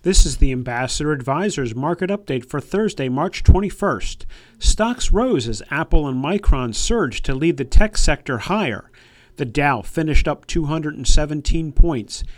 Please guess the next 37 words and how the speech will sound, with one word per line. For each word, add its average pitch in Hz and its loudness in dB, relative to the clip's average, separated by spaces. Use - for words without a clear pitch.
The 160 -4
Nasdaq 151 -2
increased 175 -2
a 147 -4
hundred 180 -4
and 160 -10
ten, 185 4
and 139 -6
the 135 -2
S 151 0
and 156 -4
P 190 0
advanced 131 -2
thirty-one. 139 -4
Ambassador 127 -4
Advisors, 147 -2
a 113 -10
Christian - -4
financial 185 -4
planning 233 0
firm 156 -4
helping 135 -4
faithful 208 -4
stewards 139 0
do 151 0
more. 139 -2
For 139 -6
more 135 -2
information, 185 -2
visit 139 -4
our 156 -2
website 185 -4
at 139 -6
ambassador 123 -4
advisors 147 -4
dot 139 -4
com. 135 -4